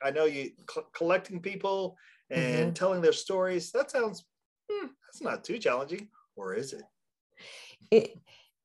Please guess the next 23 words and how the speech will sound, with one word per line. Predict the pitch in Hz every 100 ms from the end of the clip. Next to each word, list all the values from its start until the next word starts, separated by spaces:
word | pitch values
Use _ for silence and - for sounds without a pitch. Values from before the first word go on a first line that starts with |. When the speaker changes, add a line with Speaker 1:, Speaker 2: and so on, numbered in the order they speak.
| -
Speaker 2:
yeah, | 190 196 226 190
well, | 180 190 190 180 - _ -
Speaker 1:
<laughs> | 214 - _ _ _ _ _ -
Speaker 2:
this | 180 226 262
time, | - 262 269 294 -
not | 190 208 214
as | 220 190
much | 185 185 -
as | - 170 160 160 160
the | - 175
first | - 180 180 -
go | 165 156
round, | 151 131 175 -
because | 180 - 156 156
Speaker 1:
Mm-hmm. | 202
Speaker 2:
when | 175
I | 165 160
first | - - 190 226 233 - - _ _ _ _ _
started | - 202 185 180 170 170
the |
book | 151 175 175
writing | 170 160 160
process, | - 220 294 - 143 143 151